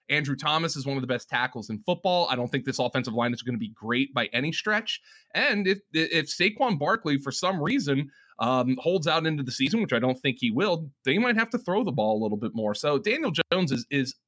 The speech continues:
uh, if you are still in the "I'm waiting on my quarterback" camp, I think you can get an extremely viable starter in Daniel Jones, and one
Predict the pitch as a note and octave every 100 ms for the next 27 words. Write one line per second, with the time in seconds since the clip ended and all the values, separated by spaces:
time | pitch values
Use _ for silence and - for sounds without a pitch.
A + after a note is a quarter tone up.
0 | _ - C#3+ - C#3+ E3 C#4+ C#4+ F#3+ -
1 | - A#3+ A#3 A#3+ F#3+ F3+ D#3+ C#3+ - -
2 | A#2+ C3 C#3 D#3 E3 E3 - A3+ E3+ G#2
3 | G#2 G#2+ A2+ C#3+ C#3+ F#3 F#3 F#3 D#3 D#3
4 | D#3 - - - C3+ - - - D#3+ A3+
5 | A3 D3+ C3+ C#3 C3 B2+ - E3 E3+ C#3+
6 | C3 C#3+ D3+ C#3 D#3+ A3 F#3 D#3+ E3 G3+
7 | C4 G3